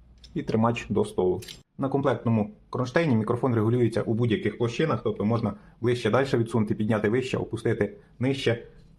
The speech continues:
Ось цією крутілкою, якщо ми покрутимо, можна перевернути його догори ногами, наприклад, чи розвернути в іншу сторону. Ось тут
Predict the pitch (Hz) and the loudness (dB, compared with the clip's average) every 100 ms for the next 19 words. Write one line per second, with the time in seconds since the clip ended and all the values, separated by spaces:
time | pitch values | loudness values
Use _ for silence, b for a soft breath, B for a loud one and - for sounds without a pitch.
0 | - - 110 - 123 120 113 - - - | -12 -8 -6 -2 2 4 2 -4 -18 -8
1 | 117 - 120 120 104 104 120 107 - - | -6 -2 -2 0 0 0 0 0 -2 -2
2 | 151 104 110 104 92 104 107 113 104 101 | -2 2 2 0 0 2 4 2 2 2
3 | 98 98 B B B - 101 104 107 104 | 0 -2 B B B -14 -2 2 4 4
4 | 101 123 143 123 117 117 - - - b | 4 2 2 0 0 0 -2 -6 -12 b
5 | - - 127 110 - 107 104 104 127 110 | -18 -2 0 0 0 0 2 2 2 0
6 | 90 - - 110 113 101 - 143 127 104 | -2 -10 -6 -2 0 -2 0 2 2 0
7 | - B B B B B B - - - | -4 B B B B B B -20 -20 -6
8 | 104 - 127 | -4 -2 -4